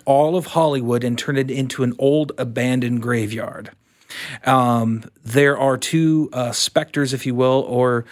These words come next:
really kind of the head Death Reapers. They're brothers. There's Death and Sleep,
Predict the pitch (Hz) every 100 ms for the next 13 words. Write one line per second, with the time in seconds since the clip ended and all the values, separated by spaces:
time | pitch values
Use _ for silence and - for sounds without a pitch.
0 | - - 143 151 139 - 147 135 117 117
1 | 123 117 113 - 131 123 - _ 117 135
2 | 120 - 131 123 123 135 165 - - -
3 | 139 139 131 127 160 185 - 127 117 117
4 | 135 151 160 - 127 - - 123 -